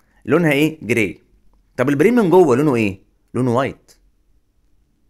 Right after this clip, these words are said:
يعني البرين من جوه لونه وايت، بس من بره جراي. طب ايه لازمة بقى، ايه لازمة الجزء القداماني دوت اللي هو ايه؟ الجزء الامامي من المخ، اسمه ايه الجزء الامامي؟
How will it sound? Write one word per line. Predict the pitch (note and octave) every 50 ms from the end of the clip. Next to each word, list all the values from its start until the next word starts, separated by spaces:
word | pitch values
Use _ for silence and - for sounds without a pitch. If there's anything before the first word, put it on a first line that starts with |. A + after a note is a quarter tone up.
| _ _ _ - - -
يعني | G2 F#2+ F#2
البرين | F2+ E2+ G2+ A#2 B2+ A#2+ A2
من | G#2 G#2
جوه | G#2 C3 C3+ E3 G#3+ - - _ _ _ _ _ _ _ _ _ -
لونه | - A2 B2 C3+ D3 D#3+ D#3 D#3 -
وايت، | G#2 A2 F#2 E2 E2 - _ _ _ _ _ _ _ _ _ -
بس | - G#2 - -
من | A#2+ A#2 A2+ A#2
بره | B2+ B2 B2 B2 A#2+ A#2+ - _ _ _ _ _ _ _ _ _ _ _ _ _ _ _ _ _ _ _ - E2
جراي. | F2+ G2+ G#2+ F#2+ E2 D2+ - _ _ _ _ _ _ _ _ _ _ _ _ _ _ _ _ _ _ _ _ _ _ _ _ _ _ _ _ _ _ _ _ _ _ _ _ _ _ _ _ _ _ _ _ _ _ _ _ _ _ _ - - _ _ _ _ _ _ _ - - - _ _ _ _ _ _ _ _ _ _ _ _ _ _ _ _ _
طب | - - - -
ايه | - G3
لازمة | A#3 A#3 G#3+ A3 A3
بقى، | F#3 E3+ F#3+ F#3 G3+ F3+ -
ايه | - F3
لازمة | F3 G3 F#3+ F#3+ G3 E3
الجزء | D3+ B2 C#3 E3+ E3 F3
القداماني | C3 A#2+ A2 A#2 A2+ B2 B2 A2+
دوت | G#2+ A2 A2 A2 A2 -
اللي | - G2+ A2
هو | A#2+ A#2
ايه؟ | A2 A2+
الجزء | A2+ G2+ A#2+ C#3 B2+ -
الامامي | - A2+ B2 C3+ C3
من | A2+ G#2+ G#2
المخ، | G2 G2+ G#2+ G#2+ - -
اسمه | - B2 A#2+ - A2+
ايه | A2+
الجزء | A2+ C3 A#2+ B2
الامامي؟ | D#2+ G#2 A2+ A#2+ A#2+ B2 B2 A#2+